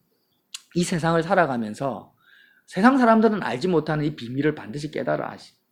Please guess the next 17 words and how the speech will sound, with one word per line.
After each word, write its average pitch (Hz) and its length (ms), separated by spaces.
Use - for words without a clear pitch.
자, 113 240
이 196 100
한 160 160
가지만 196 340
오늘 143 140
기억하세요. - 480
내 147 220
마음에서 147 400
하나님 226 500
빼고 208 280
남아있는 180 580
그것 160 280
때문에 156 360
내 135 160
인생이 143 340
어떻게 131 240
된다? 120 360